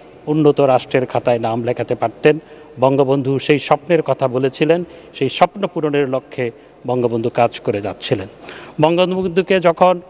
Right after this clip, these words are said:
উনিশশো পঁচাত্তর সালে হত্যা করা হয়, তখন বাংলাদেশের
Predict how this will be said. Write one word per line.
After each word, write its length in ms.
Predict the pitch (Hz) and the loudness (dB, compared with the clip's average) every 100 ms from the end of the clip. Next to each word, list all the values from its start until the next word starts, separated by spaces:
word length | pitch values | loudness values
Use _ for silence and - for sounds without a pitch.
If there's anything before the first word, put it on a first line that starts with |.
| - | -14
উনিশশো 360 | 165 165 160 185 | -10 -8 -4 -2
পঁচাত্তর 500 | 180 175 185 - 185 | 0 0 0 0 -2
সালে 180 | - 180 | 2 2
হত্যা 320 | 156 185 - | 2 2 2
করা 220 | 196 185 165 | 2 4 4
হয়, 220 | 156 101 - - - - - | 2 -2 -10 -20 -20 -20 -4
তখন 240 | 160 175 170 | 0 4 4
বাংলাদেশের 720 | 143 156 170 170 180 - 185 | 4 2 2 -2 -2 0 -2